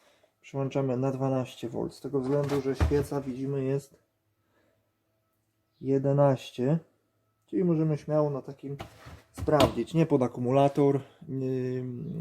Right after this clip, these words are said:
nie tam pod jakieś stałe, y, źródło prądu, z tego względu, że, y, szybko dojdzie tu nam prąd i może nam uszkodzić tą świecę.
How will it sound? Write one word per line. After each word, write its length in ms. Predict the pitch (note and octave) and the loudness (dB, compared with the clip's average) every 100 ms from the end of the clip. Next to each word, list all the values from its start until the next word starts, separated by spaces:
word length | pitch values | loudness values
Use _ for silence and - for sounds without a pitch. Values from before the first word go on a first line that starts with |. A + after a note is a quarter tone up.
| A2+ B2+ | -4 -4
nie 180 | C3 C3 | -2 -2
tam 200 | B2+ A#2+ | -4 -8
pod 140 | A#2+ A#2 | -6 -6
jakieś 300 | A#2 A2 - | -6 -12 -14
stałe, 640 | - - B2 B2+ B2+ B2 | -12 -2 2 2 2 0
y, 360 | B2+ B2+ B2+ B2 | -2 -2 -2 0
źródło 360 | C3+ C3+ C3+ | 2 4 2
prądu, 380 | C3+ C3+ C3 C3+ | 2 -2 -2 -4
z 60 | - | -4
tego 180 | C3+ | -4
względu, 360 | C3 C#3 C#3+ C#3+ | 0 0 0 0
że, 220 | D3 C#3+ - _ _ _ _ | 2 0 0 _ _ _ _
y, 440 | C#3 C#3 C3+ C3 B2+ | 2 4 4 2 -2
szybko 400 | D3+ F3 E3 D3+ | -4 -4 -2 2
dojdzie 300 | D3+ D#3 D3 | 6 6 4
tu 140 | D3+ D3 | 0 -2
nam 180 | C#3+ C#3 | -2 0
prąd 280 | D3+ D#3 | -2 -2
i 60 | C#3+ | -2
może 200 | D3+ D3 | -2 -2
nam 180 | D3+ D3 | -2 -4
uszkodzić 460 | C#3 B2 A#2 G#2+ | -6 -6 -4 -6
tą 140 | - A#2 | -10 -14
świecę. 380 | - A2 G#2+ | -8 -8 -6